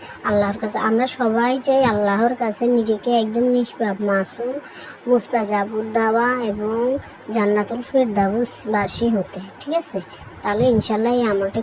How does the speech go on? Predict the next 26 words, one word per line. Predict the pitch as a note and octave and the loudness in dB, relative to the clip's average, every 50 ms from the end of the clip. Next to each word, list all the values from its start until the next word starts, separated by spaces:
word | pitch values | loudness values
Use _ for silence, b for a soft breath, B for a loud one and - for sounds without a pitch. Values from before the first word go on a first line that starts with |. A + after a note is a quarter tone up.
| - | -2
করবেন। | - G3+ F#3 F#3+ F#3+ F3+ F3+ F#3+ - - - B B B B B B - - - | -2 -4 -4 -4 -6 -8 -10 -12 -16 -20 -20 B B B B B B -20 -10 -2
ছোট | - C#4 B3+ B3+ | 0 0 2 2
ছোট | C4+ C4 - C#4+ C4+ C#4+ | 0 -2 0 -2 0 2
আমলগুলোই | D4 C4 A#3 A3 A3+ A#3 B3 C4 B3+ B3+ C4 C4 C4+ C#4 D4 C#4 | 2 2 4 2 4 2 2 2 0 0 0 2 4 4 4 4
আমাদেরকে | A#3+ A3 G#3+ G#3 G3+ G#3 A3 G#3+ - B3 | 4 2 0 0 -2 -4 -6 -4 -2 0
নাজাতের | B3 B3+ C4 B3+ B3+ B3+ A3+ A#3 G#3 G3+ - G#3 G#3 A3+ A#3+ - B B B B B - - - - | 0 0 0 0 -2 -2 -2 -2 -4 -4 -2 -2 -2 -2 -4 -10 B B B B B -20 -12 -4 0
পথ | A#3+ A3+ A3 G3+ G3 | 0 0 0 0 0
দেখাতে | F#3 F#3 F3+ F3 - G3 F#3+ F3+ - G3+ G3 - | 0 -2 -2 -2 -4 -8 -8 -6 -6 -6 -4 -2
পারে | A3 G3+ G3 G3+ | 0 0 0 0
ইনশাল্লাহ। | F#3+ F#3 F#3 F#3 - - G3 F#3 F#3 F3+ F3 F3 E3+ F3 - - - | -2 -2 -2 -4 -4 -6 -6 -4 -4 -4 -4 -6 -8 -10 -12 -10 -8
তাহলে | G3+ F#3+ F#3+ G#3 | -6 -4 -4 -4
আমরা | G#3+ G#3+ G#3 G#3 G#3+ | -4 -4 -4 -4 -4
এই | A3+ A3+ G#3+ G3+ | -4 -2 0 0
আমলগুলা, | G3 G3 F#3+ G3 G3+ G#3+ G#3+ G3+ G#3 A3 A3 A#3 B3 B3+ C4 B B B B B B - | 0 0 0 0 0 0 0 0 0 -2 -2 -2 -2 -4 -6 B B B B B B 2
এই | A#3+ A#3+ A#3 | 4 4 4
আমলগুলো | G#3+ G3+ G3+ G#3+ A3+ A#3 A#3 - C4 B3+ B3 | 4 2 2 0 0 -2 -2 0 0 0 2
আহামরি | A3 G#3 G3 - A#3 B3+ C4 C4+ C4+ C4+ B3+ B3 A3+ | 2 0 -2 -2 0 0 2 2 4 4 6 4 4
একটা | G#3+ G3+ - - - A3+ A3+ | 4 0 -4 -6 -6 -4 -2
বড় | A#3 B3 B3 B3+ A#3 | 0 0 0 0 0
কিছু | G#3 A3+ G#3 - - - C4 | -2 -4 -6 -6 -6 -6 -4
না | B3+ B3 A#3 G#3 | -4 -4 -4 -4
যে | G#3+ G#3+ - - | -6 -6 -6 -4
করতে | B3 A#3+ A#3 - - A#3 | -4 -4 -4 -4 -4 -2
অনেক | G#3+ G3+ G3+ G#3+ - - | 0 0 0 0 -2 -4
কষ্ট | - C4 B3 - - - A3 | -4 -4 -4 -4 -6 -6 -4
হবে। | G3 G3 G3+ G3+ G3 G3+ F#3 | -2 0 0 0 0 0 -2